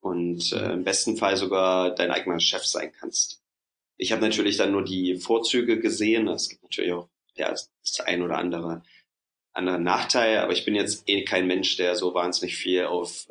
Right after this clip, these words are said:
äh, großartige Sicherheiten Wert legt, sondern ich mag eher ein bisschen das Risiko, den Mut und, äh, Dinge auszuprobieren. Ja, das ist eher so mein Ding. Dementsprechend habe ich auch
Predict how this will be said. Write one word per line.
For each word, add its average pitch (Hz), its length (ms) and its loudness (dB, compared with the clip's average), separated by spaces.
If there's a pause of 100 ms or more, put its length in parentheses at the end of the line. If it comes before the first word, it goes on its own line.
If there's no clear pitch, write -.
äh, 78 960 -4
großartige - 560 -2
Sicherheiten 92 600 0
Wert 92 260 0
legt, 90 260 -2
sondern 82 400 -4 (480)
ich - 160 -4
mag 90 400 0
eher 85 360 2
ein 82 160 -10 (240)
bisschen - 240 -4
das 85 180 -2
Risiko, 95 500 0
den 90 160 2
Mut 110 420 4
und, 85 360 -6 (580)
äh, 85 240 -4
Dinge 95 300 2
auszuprobieren. 95 1200 0 (460)
Ja, 80 200 -2
das 85 140 -6
ist - 100 -2
eher 92 240 2
so 92 80 -2
mein 87 260 0
Ding. 85 300 -2
Dementsprechend 113 480 2
habe 107 160 2
ich 107 100 2
auch 107 220 0